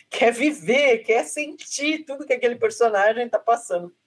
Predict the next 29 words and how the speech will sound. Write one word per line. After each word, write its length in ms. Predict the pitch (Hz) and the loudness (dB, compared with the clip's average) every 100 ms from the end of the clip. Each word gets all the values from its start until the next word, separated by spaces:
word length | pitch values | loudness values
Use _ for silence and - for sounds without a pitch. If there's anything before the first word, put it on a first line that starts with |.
| _ | _
É, 600 | - - - 679 - 605 | -12 0 2 2 2 0
é 100 | - | 2
a 40 | |
escolha, 840 | 302 - - 311 311 277 175 143 - _ _ _ - | -2 -4 -2 4 4 4 2 0 -2 _ _ _ -14
não 240 | 269 339 | -12 -8
tem, 460 | - 277 311 311 302 _ _ _ _ _ | -2 -2 -2 -6 -12 _ _ _ _ _
não 440 | 208 226 240 247 262 | -10 -6 -4 -4 -2
tem 220 | 320 381 | -2 -2
certo 480 | - 233 226 - 196 | 2 4 4 2 -6
nem 200 | 190 175 | -4 -4
errado, 600 | 175 160 156 185 208 302 - _ | -4 -4 0 0 -2 -8 -10 _
e 140 | 247 | 0
ainda 420 | 254 247 381 539 427 | 2 2 2 0 2
que 100 | 622 | 2
alguns 480 | 571 262 453 539 | 2 0 -4 -4
tipos 640 | - - - - 160 143 - | -4 -4 -4 -8 -12 -10 -10
de 160 | 175 | -4
narração 560 | 180 180 180 - 165 170 | -2 0 0 0 -4 -6
combinem 960 | 151 294 311 170 175 277 339 208 151 | -4 -4 -4 -6 -2 0 0 0 -2
com 140 | 151 147 | -4 -2
determinados 680 | 151 151 151 147 143 143 156 | -2 0 -2 -2 -6 -8 -4
gêneros, 400 | 240 294 190 202 | 0 2 0 0
não, 160 | 233 - | -4 -4
não 220 | 220 285 | -8 -6
te-, 140 | - 254 | 0 0
não 200 | 294 269 | 4 4
é 60 | |
obrigatório, 720 | 269 - 381 466 - 403 285 151 | 4 2 0 0 2 2 2 -4
tá? 280 | - 240 | -2 -2